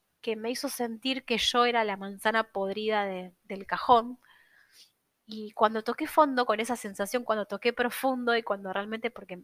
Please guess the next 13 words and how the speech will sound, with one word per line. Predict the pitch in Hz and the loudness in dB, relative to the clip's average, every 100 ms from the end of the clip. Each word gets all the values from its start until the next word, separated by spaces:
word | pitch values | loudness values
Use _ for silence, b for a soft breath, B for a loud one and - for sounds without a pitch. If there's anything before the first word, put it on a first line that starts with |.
| - | -12
me | 202 | -10
emocioné | 202 190 208 220 | -10 -8 -6 -6
mucho, | 233 247 247 220 | -2 -2 -2 -6
fue | - 208 | -4 -4
un | 208 | -4
día | 208 214 | 0 2
que, | 208 190 175 - _ _ _ - | 0 -6 -12 -16 _ _ _ -14
que, | 202 | -8
bueno, | 190 180 | -6 -6
hasta | - 160 - | -4 -4 -6
me | - 214 | -6 -6
lloré | - 208 220 | -4 -4 -2
todo. | 226 226 233 240 | 4 6 6 4